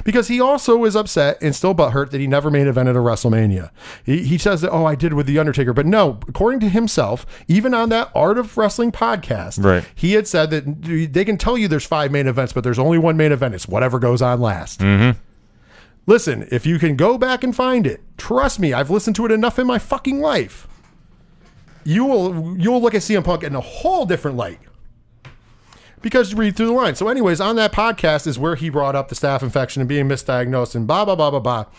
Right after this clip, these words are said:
Speaker 1: And because of that, W W E found their in.
Speaker 2: Yep.
Speaker 1: And that's right, W W E, I will say it. W W E found their in. They backed the, the doctor, their doctor,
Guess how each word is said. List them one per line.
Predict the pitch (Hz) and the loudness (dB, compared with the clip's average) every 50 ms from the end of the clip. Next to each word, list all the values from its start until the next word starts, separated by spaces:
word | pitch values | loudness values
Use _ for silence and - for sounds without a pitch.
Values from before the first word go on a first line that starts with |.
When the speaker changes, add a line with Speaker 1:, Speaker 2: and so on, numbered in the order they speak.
| - - - - - - - - - | -20 -20 -20 -20 -20 -20 -20 -14 -8
Speaker 1:
And | - 139 135 131 | -6 -4 -2 -2
because | 143 131 - 220 285 320 254 240 | -4 -2 0 0 0 2 2 0
of | 190 147 | 2 2
that, | 151 151 147 156 - 151 - | 2 2 4 2 0 0 0
W | 160 151 165 165 | 0 0 2 0
W | 160 156 156 156 | 0 0 0 -2
E | 151 | -2
found | - 147 131 131 131 | 0 0 0 2 0
their | 131 135 139 | 0 0 0
in. | 123 - - - - - - - - | -2 -4 -8 -12 -20 -20 -10 -2 2
Speaker 2:
Yep. | 98 117 - - _ - - - _ _ _ _ _ _ - - _ _ - - | 2 2 2 -2 _ -20 -20 -20 _ _ _ _ _ _ -20 -20 _ _ -6 -4
Speaker 1:
And | 135 147 | 0 0
that's | 160 180 170 - | 0 0 2 2
right, | 208 151 127 | 0 0 2
W | 117 156 160 175 175 | 2 2 2 2 2
W | 175 175 165 165 147 | 2 2 2 2 0
E, | 123 113 | 0 0
I | 123 139 165 | 0 0 0
will | 170 175 156 | 0 0 0
say | - 147 120 110 | 0 -2 -2 -2
it. | - - - - - - - - - - | -4 -10 -16 -20 -20 -20 -20 -12 -4 -2
W | 143 180 226 | 0 0 2
W | 233 233 233 220 | 2 2 2 0
E | 202 | 0
found | - 202 196 202 208 | 0 0 0 2 2
their | 202 165 143 | 2 2 2
in. | 139 143 156 131 | 2 2 0 0
They | 135 120 | 0 -2
backed | 98 - 147 156 170 - - - | -2 -2 -4 -4 -4 -6 -6 -4
the, | 139 160 160 160 156 156 143 147 | -2 0 0 0 0 0 -2 -4
the | 139 117 139 143 139 131 | -4 -2 -2 0 0 0
doctor, | 110 151 156 170 170 - 165 165 170 - | 0 0 0 0 0 0 0 0 0 0
their | 117 131 147 139 | -2 -2 0 0
doctor, | 165 160 156 143 - - 101 101 117 | 0 0 0 -2 -4 -6 -8 -8 -8